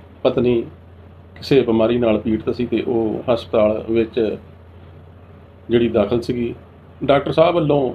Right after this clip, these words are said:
ਮਿਹਰਬਾਨ ਡਾਕਟਰ ਸਾਹਿਬ ਵੱਲੋਂ ਦਵਾਈਆਂ ਜਿਹੜੀਆਂ ਲਿਖੀਆਂ ਗਈਆਂ, ਜਿੱਦਾਂ ਕਿ ਰਜਿੰਦਰ ਕੁਮਾਰ ਦੀ ਦੁਕਾਨ ਹਸਪਤਾਲ ਦੇ ਨੇੜੇ ਸੀਗੀ, ਉਹ ਬਜ਼ੁਰਗ ਵਿਚਾਰਾ ਉੱਥੋਂ ਦਵਾਈ ਲੈਣ ਚਲੇ ਗਿਆ।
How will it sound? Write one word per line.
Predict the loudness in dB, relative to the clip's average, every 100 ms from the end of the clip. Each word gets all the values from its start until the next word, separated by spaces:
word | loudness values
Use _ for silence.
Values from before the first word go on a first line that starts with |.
| 0
ਮਿਹਰਬਾਨ | 2 4 2 2
ਡਾਕਟਰ | 0 0 -2
ਸਾਹਿਬ | -2
ਵੱਲੋਂ | 0 -2
ਦਵਾਈਆਂ | 0 0 0 -2 -4 -6
ਜਿਹੜੀਆਂ | -2 0
ਲਿਖੀਆਂ | 0 -2 -2
ਗਈਆਂ, | 0 0 -2 -6 -14 -20 -20 -20 -20 -20 -20 -20 -20 -20 -16 0
ਜਿੱਦਾਂ | 2 4 2
ਕਿ | 4 4
ਰਜਿੰਦਰ | 2 0 0
ਕੁਮਾਰ | 2 2 2
ਦੀ |
ਦੁਕਾਨ | -2 2 2 2 0 -2 -8 -20 -20 -20 -20 -20 -20 -14 -4 -4
ਹਸਪਤਾਲ | 0 0 2
ਦੇ | 0 -2 -2 0
ਨੇੜੇ | 2 2
ਸੀਗੀ, | 0 -2 -4 -6 -20 -20 -20 -20 -20 -20 -20 -6 0
ਉਹ | 2 2
ਬਜ਼ੁਰਗ | 2 0 2
ਵਿਚਾਰਾ | 0 2 2 2 -2
ਉੱਥੋਂ | -8 -2 0 0 -4
ਦਵਾਈ | -4 -2 0
ਲੈਣ | 0 0 -2 -6 -14 -12 -2
ਚਲੇ | 2 2
ਗਿਆ। | 2 -2